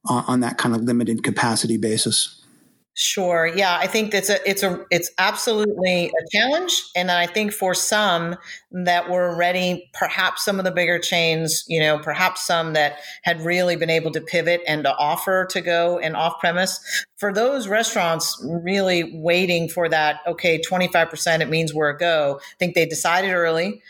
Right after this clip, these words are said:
Speaker 2: Only half in that first week, I can take Texas,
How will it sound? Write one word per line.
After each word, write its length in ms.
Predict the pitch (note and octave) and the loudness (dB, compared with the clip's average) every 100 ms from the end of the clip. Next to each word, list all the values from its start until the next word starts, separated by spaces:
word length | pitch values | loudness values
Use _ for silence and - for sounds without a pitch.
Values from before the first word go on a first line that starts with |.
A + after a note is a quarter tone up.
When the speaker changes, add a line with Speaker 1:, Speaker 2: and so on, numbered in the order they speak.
| - - | -12 -2
Speaker 2:
Only 320 | F#3 G3 F#3 | 0 2 0
half 560 | - F3+ F3+ A#3+ - - | 0 0 2 0 -4 -4
in 120 | F3 | 0
that 180 | F3 D3+ | 2 0
first 320 | - A#3 A#3+ | 0 -2 -2
week, 140 | G3 E3+ | -2 0
I 80 | |
can 160 | D#3+ E3+ | 0 -2
take 240 | F#3 F3 | -2 -2
Texas, 520 | - F3+ - F#3 E3 | -2 -4 0 0 0